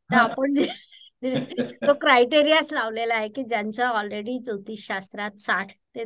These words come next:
Speaker 1: सत्तर टक्के अभ्यास झालेला आहे त्यांनाच आपण प्रवेश देतोय. अ, म्हणजे ही जी संधी आहे ती आपण पुन्हा देऊ शकणार असं आपल्यालाही वाटत नाही,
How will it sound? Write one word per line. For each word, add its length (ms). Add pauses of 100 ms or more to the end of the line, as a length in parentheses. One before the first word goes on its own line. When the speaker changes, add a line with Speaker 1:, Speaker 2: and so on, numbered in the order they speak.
Speaker 1:
सत्तर 500
टक्के 300
अभ्यास 360
झालेला 400
आहे 420 (680)
त्यांनाच 380
आपण 280
प्रवेश 460
देतोय. 480 (680)
अ, 420 (160)
म्हणजे 600
ही 300
जी 160
संधी 340
आहे 80
ती 140
आपण 260
पुन्हा 420
देऊ 240
शकणार 420
असं 220
आपल्यालाही 440
वाटत 400
नाही, 340